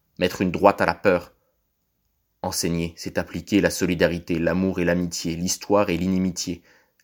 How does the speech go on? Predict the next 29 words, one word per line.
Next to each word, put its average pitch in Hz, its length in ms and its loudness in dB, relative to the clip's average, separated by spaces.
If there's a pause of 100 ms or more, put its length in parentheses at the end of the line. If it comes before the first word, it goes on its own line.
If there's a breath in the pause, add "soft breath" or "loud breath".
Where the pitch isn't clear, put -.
(120)
la 87 80 2
décolonisation, 90 800 0 (360)
pas 92 140 6
le 87 160 0
pardon, 85 360 -2
la 80 100 -2
fraternité 95 800 -4
avec - 240 -10
le 92 80 -6
fils 95 240 -4
de 85 100 -4
Colomb. 82 360 0 (920)
Comprendre, 101 580 -2 (220)
ce - 120 -8
n'est 85 120 0
pas 85 160 0
pardonner. 85 480 0 (160)
Apprendre, - 520 -4 (240)
c'est - 140 -12
se 87 140 -6
tromper. 85 500 -6 (880)
C'est - 180 -4
être 87 240 2
debout. 80 320 -2 (1800)
Et 98 100 2
en 87 80 6
se - 160 -4
noyant, 87 420 2
brûler. 80 500 -6